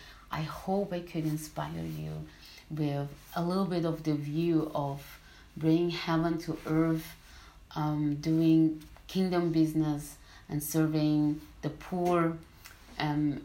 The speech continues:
in a way that you may never heard before. I don't know, but I hope I could give you a little bit of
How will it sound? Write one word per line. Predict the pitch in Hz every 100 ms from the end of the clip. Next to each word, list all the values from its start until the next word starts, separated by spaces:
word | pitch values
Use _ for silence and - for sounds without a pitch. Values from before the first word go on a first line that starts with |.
| -
in | 156 151
a |
way | 151 147 143 143
that | 143 143 139 143
you |
may | 147 147 147 147 - -
never | 147 147
heard | 147 165 175
before. | 202 - 175 -
I | 156
don't | 160 151
know, | 151 170
but | 165 151
I | 151
hope | 147 185 185 180
I |
could | 165 - 151
give | 160 156
you | 151
a |
little | 147 170 208
bit | 214
of | 220